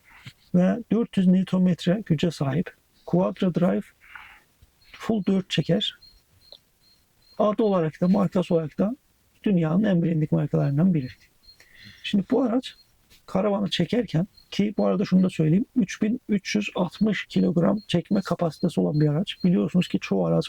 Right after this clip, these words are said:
bu kadar kapasitesi yok, çekme gücü bu kadar değil. Buna rağmen kısacık mesafeye gelirken, şimdi karavanın belgesinde yazıyor, maksimum yüz yirmi hız yapabilirsiniz. Yüz yirmi kilometre saate hızla seyahat edebilirsiniz. Biz kırkla geldik çünkü hakikaten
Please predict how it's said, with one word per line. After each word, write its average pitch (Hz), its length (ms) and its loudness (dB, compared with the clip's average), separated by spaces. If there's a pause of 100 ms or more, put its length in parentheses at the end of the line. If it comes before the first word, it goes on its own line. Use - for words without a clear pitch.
(120)
bu - 40 -18
kadar 170 200 0
kapasitesi - 580 -2
yok, 165 100 0
çekme 156 320 0
gücü 151 240 2
bu 156 60 0
kadar 165 300 0
değil. 180 200 4 (760)
Buna 180 240 4
rağmen 208 400 2 (840)
kısacık 214 400 0
mesafeye 175 480 0
gelirken, 175 560 0
şimdi 170 320 2
karavanın 180 480 0
belgesinde 185 440 0
yazıyor, 160 360 2
maksimum 185 460 2
yüz 165 160 2
yirmi 170 200 2
hız 147 180 0
yapabilirsiniz. 151 760 -2 (100)
Yüz 160 180 2
yirmi 170 160 2
kilometre 160 340 -2
saate 165 300 -2
hızla 156 220 0
seyahat 151 280 -2
edebilirsiniz. 147 580 0
Biz 254 140 0 (420)
kırkla 254 320 -2
geldik 160 440 0
çünkü 240 340 -2 (500)
hakikaten 202 640 -2